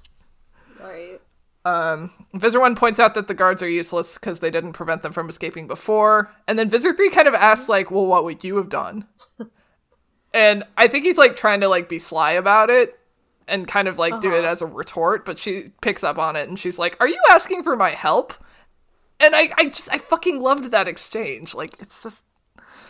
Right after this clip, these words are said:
Speaker 2: that was great. Um, and
Speaker 1: Right.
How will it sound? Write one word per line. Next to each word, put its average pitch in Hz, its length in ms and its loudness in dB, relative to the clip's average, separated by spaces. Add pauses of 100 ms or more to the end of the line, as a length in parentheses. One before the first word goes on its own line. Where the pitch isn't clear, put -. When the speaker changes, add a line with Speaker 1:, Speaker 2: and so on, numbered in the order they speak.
(180)
Speaker 2:
that - 60 -16
was 214 120 -14
great. 180 340 -8 (720)
Um, 165 380 -2 (100)
and 208 120 0 (280)
Speaker 1:
Right. 269 280 -4